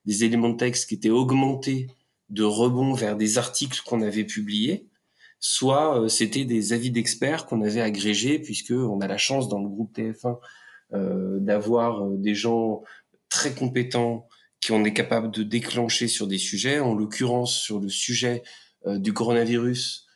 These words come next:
très tôt, on a, on a impliqué Gérald Kerziek, qui est le, Gérald qui est le, à la fois,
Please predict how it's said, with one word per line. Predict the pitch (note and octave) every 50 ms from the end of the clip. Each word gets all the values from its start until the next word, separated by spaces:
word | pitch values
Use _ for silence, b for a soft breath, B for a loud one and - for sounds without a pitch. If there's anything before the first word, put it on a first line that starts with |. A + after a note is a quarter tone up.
| b b b b _ _ _
très | - - - D3 C#3 C3+
tôt, | - C#3+ C#3 C3+ C3+ C3+ - _ _ _ _ -
on | G#2+ G#2+
a, | G#2 G2+ G#2 G#2 G#2+ G#2+ G#2 -
on | A2+ G#2+
a | G#2 G#2
impliqué | G#2 G2+ - A2 G2+ - A#2+ A2
Gérald | G2+ A#2+ A#2 A2 A#2 A#2+ A2+ -
Kerziek, | - B2+ A#2 A2+ A2 A#2 B2+ B2+ B2+ B2+ - -
qui | - - A2
est | G2+
le, | G#2 G2+ G2 G2 G2 F#2+ F#2+ F#2+ F#2 F#2+
Gérald | F#2 F#2 G#2 G2+ G2+ A2 A2+ A2 G#2+
qui | - - - G#2 G#2
est | G2
le, | F#2+ F#2+ F#2+ F#2+ F#2+
à | F#2+ G2
la | G2 G2
fois, | - - - A#2 A2+ A2+